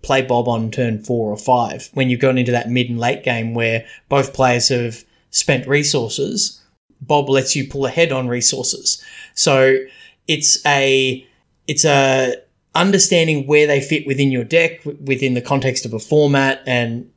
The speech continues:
how well the cards kind of stitch together with, stitch in with the other cards around them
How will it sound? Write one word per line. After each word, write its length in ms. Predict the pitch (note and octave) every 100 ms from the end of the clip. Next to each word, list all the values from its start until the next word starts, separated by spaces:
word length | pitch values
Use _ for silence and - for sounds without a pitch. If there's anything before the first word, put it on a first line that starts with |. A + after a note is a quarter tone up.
| _ -
how 180 | C#3 B2+
well 340 | C3 B2+ B2
the 120 | A#2+
cards 440 | A#2 C3 A#2+ A2+ -
kind 220 | C3+ A#2
of 80 | -
stitch 400 | - - C#3+ -
together 600 | C3 A#2+ C3 A#2+ A#2+ C#3+ - -
with, 320 | - C#3 C3 D#3 -
stitch 360 | - - F#3+ F3+
in 160 | D3 C#3
with 240 | C3 - _ _
the 520 | C#3+ C3+ B2+ B2 B2+ -
other 220 | B2+ B2
cards 340 | - B2+ B2
around 520 | A#2+ A2+ A#2+ B2+ C3+
them 400 | B2 B2 A#2+ C#3+